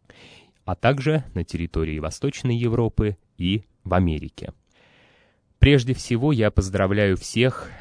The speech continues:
наших слушателей с началом нового учебного года и думаю, что этот учебный год, как и предыдущие, будет интересным, будет чем-то новым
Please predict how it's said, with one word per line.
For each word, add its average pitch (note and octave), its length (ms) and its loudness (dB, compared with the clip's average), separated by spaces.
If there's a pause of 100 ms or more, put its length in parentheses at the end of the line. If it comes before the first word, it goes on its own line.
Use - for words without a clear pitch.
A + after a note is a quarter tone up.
(100)
наших F2 340 -2
слушателей F#2+ 920 -4
с - 120 -18
началом F#2 760 0 (340)
нового E2+ 440 2
учебного D#2 640 -6
года A#2 460 2 (720)
и F2 320 -2 (400)
думаю, F#2+ 480 4
что D#2 460 -2 (180)
этот E2+ 320 -4
учебный D#2+ 480 -4
год, A2 380 2 (420)
как - 200 -8
и - 60 -12
предыдущие, E2+ 800 -2
будет D#2 560 -4
интересным, G#2+ 840 -2 (460)
будет D#2+ 480 -2 (500)
чем-то F2 380 -4
новым B2+ 500 0